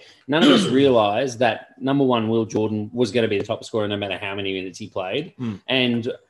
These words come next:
Speaker 1: we all thought that it could be a year that Caleb Clark could come through, but we didn't realise he was gonna have the second highest average overall.
Speaker 2: Yeah.
Speaker 1: So that, that, I guess, exceeded our expectations. And then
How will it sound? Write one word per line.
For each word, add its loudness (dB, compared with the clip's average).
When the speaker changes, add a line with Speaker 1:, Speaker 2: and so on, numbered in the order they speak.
Speaker 1:
we 4
all 8
thought 0
that 0
it -6
could -4
be 4
a 2
year 0
that -4
Caleb -4
Clark -4
could -10
come -4
through, -2
but 2
we -2
didn't 0
realise 0
he -6
was -6
gonna -4
have -4
the -10
second -8
highest -8
average -8
overall. -4
Speaker 2:
Yeah. -14
Speaker 1:
So -2
that, 0
that, 4
I 0
guess, 0
exceeded 0
our 2
expectations. -4
And -2
then -2